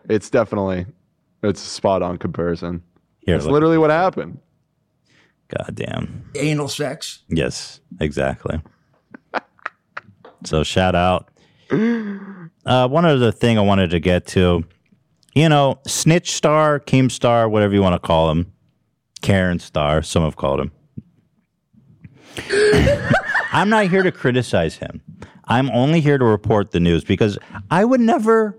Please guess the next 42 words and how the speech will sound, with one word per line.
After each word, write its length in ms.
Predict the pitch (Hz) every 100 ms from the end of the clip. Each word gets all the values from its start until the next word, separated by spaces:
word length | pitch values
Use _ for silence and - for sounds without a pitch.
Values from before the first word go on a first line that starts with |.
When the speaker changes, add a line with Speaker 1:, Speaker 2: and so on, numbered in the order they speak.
| _ _ _ _ _ _ _ _
Speaker 2:
harass 600 | - 170 160 185 196 180 -
or 120 | 151
criticize 680 | 147 180 185 180 175 175 156
this 220 | 170 -
man, 640 | 147 170 202 87 - - 117 _ _ _ _ - - - _
you 80 | 110
know? 420 | 104 90 98 147 - _ _ -
And, 140 | 127 120
and 240 | 127 113 101
yes, 320 | 123 180 -
I, 160 | 160 -
and 220 | 131 131
yes, 200 | 170 180
he 220 | - 160 131
is 240 | 160 170
writing 440 | 135 127 143 147
emails 420 | 107 117 135 139 -
constantly 500 | 120 117 - 135 135
to 120 | -
YouTube. 560 | 95 101 107 143 156 160 - - - - - -
And 140 | 107 -
so 100 | 135
I 60 |
don't 280 | 123 156 107
wanna, 260 | 143 139 123 -
you 200 | - 90
know, 240 | 98 87 -
I 100 | -
don't 120 | 165 131
wanna 180 | 85
say 200 | 67 90 76
anything 320 | 71 82 76
negative 400 | 71 73 85 98
about 240 | 98 104
him 140 | 117 139
'cause 120 | 131
he's 160 | 147
gonna 280 | 143 - 143
report 380 | 143 139 151 147
it 80 | 139
to 80 | 151
YouTube. 440 | 160 170 - 104